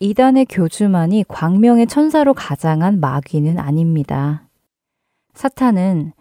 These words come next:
세상의 문화 속에서도 좋은 모습으로, 선한 모습으로 가장하여 사람들에게 다가오는데요. 세상의 문화 속에서 사람들에게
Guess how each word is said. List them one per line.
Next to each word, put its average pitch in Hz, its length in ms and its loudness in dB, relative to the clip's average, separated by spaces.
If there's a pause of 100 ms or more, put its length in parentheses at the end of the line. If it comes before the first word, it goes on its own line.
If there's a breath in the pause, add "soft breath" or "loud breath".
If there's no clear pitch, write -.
(140)
세상의 269 560 2
문화 190 280 0
속에서도 175 720 -2 (220)
좋은 220 380 2
모습으로, 170 800 -2
선한 220 560 2
모습으로 202 580 0
가장하여 151 720 -2
사람들에게 269 640 -2
다가오는데요. 156 1200 -2 (640)
세상의 294 480 4
문화 220 240 2
속에서 214 580 0
사람들에게 170 880 -2